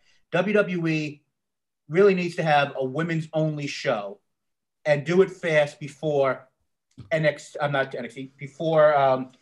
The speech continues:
A E W, you know, does it. And I, it was part of the idea was the fact that, you know, women's wrestling is so hot right now. N X T is just at another level.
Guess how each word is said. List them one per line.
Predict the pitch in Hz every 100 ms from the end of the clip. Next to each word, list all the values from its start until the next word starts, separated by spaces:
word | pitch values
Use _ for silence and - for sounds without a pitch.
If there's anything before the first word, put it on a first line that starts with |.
| _ _ -
A | 170
E | 160
W, | 160 160 151 143 131
you | 143
know, | 135 131 - _ _
does | 143 175 113
it. | 104 -
And | 131
I, | 131 131
it | 165
was | 156
part | - 208
of |
the | 180
idea | 156 147
was | 139 135 - _ _ _ -
the |
fact | - 147 143
that, | 139
you |
know, | 135
women's | 127 160 143
wrestling | 147 143 156
is | 127
so | 135
hot | 131 160 160
right | 156
now. | 156 147 147 147
N | 147
X | 143 -
T | - 165 156 147
is | 131
just | 135 -
at | 131
another | 127 131 127
level. | 135 147 143 143 -